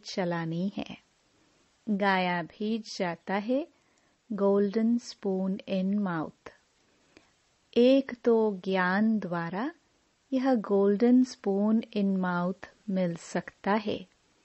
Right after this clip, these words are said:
दूसरा, अगर दान पुण्य अच्छी रीति करे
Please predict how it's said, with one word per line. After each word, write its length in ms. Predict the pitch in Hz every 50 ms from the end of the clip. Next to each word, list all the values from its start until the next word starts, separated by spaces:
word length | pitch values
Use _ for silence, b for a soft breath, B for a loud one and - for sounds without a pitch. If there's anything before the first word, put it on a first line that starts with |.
| _ _ _ _ _ _ _ _ _ _ -
दूसरा, 760 | 208 196 190 175 - - - - 185 - 180 180 202 240 320 - b b b b b b b b b b b b b b -
अगर 480 | 233 240 233 220 254 262 277 294 294
दान 480 | 254 208 208 190 190 185 185 185 202 226
पुण्य 460 | 220 - 262 269 269 269 269 277 - - _ _ -
अच्छी 500 | 208 208 - - - - - 247 240 233
रीति 480 | 220 208 208 - - 202 196 180 170 - -
करे 420 | - 185 175 170 180 180 240 330